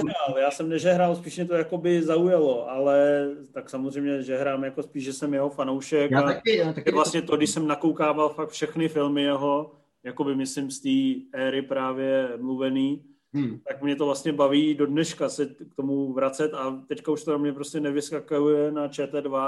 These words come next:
Speaker 1: ani na Č T Art. Nevyskakuje to nikde a vlastně to považuji za, z téhle perspektivy za v uvozovkách přežitý.
Speaker 2: Hele, to je zajímavý, ne, jako v té Boloni, když jedu, tak ještě před těma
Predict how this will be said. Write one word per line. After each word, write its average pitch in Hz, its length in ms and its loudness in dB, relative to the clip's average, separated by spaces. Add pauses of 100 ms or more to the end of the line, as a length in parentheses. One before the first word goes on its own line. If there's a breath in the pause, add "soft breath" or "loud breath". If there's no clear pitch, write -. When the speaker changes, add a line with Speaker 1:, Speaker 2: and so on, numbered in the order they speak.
Speaker 1:
ani 139 320 -8
na 139 140 -4
Č 143 180 -6
T 147 160 -10
Art. 139 280 -8 (640 soft breath)
Nevyskakuje 147 500 2
to 156 100 2
nikde 143 440 4
a 156 80 0
vlastně 143 300 -2
to 156 120 -6
považuji 143 580 0
za, 147 440 0
z - 120 -16 (200 soft breath)
téhle 143 180 0
perspektivy 151 500 -4
za 151 280 0
v - 60 -12
uvozovkách 147 520 -4
přežitý. 143 500 -4 (340)
Speaker 2:
Hele, 240 220 2
to - 100 -2
je 208 140 2
zajímavý, 175 440 4
ne, 127 380 2
jako 104 220 -6
v - 100 -12
té 131 140 6
Boloni, 175 680 6 (480 loud breath)
když 117 320 -4
jedu, 143 300 4 (520)
tak 127 220 -2
ještě 170 300 -2
před 170 260 0
těma 180 420 0